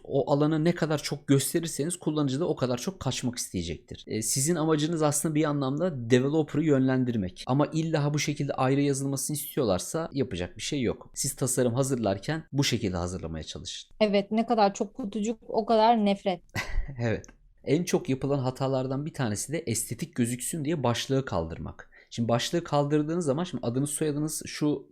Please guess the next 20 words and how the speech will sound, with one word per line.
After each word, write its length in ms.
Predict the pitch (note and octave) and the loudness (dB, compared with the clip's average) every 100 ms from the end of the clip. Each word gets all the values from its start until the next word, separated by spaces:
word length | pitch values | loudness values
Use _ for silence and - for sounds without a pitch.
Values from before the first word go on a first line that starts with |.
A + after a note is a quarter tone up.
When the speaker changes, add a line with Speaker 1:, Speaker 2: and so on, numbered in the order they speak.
| - | -2
Speaker 1:
placeholder 540 | C3+ C#3+ - C#3+ D3 | -2 0 0 -2 -2
alanında 440 | - A2 A2+ C3 | 0 0 0 0
yazıyor. 440 | D#3+ G#2 F#2+ F#2+ E3+ | 0 -2 -2 -6 -4
Adını 240 | - C3+ F3 | 0 2 0
soyadını 360 | - F3 E3+ | 0 0 0
yazdığı 320 | F3 E3+ E3+ F3 | 0 0 0 0
zaman 380 | C3+ A#2+ B2 | 2 4 2
da 320 | D#3+ G3+ - - | 0 -2 -6 -6
placeholder 580 | E3+ E3 - E3+ D3 A#2 | 0 0 2 2 2 2
diye 100 | A2 | 0
bir 60 | |
şey 180 | - G3 | 0 -6
kalmıyor. 500 | F#3+ D3+ C3 F2+ D#2+ - | -2 -2 0 0 -2 -6
Sağ 340 | - E3 F3+ | -2 2 2
tarafta 380 | F3+ D3+ - D#3 | 2 0 0 -4
dediğim 240 | D#3 F3 | -2 0
gibi 160 | C3+ A2 | 0 0
bu 80 | C#3 | 0
şekilde 420 | F3 E3+ E3 E3 | 0 -2 -4 -2
kullanırsanız 800 | - D3+ F3 F#3+ - B2 F#3 | 0 0 0 0 -2 -2 -2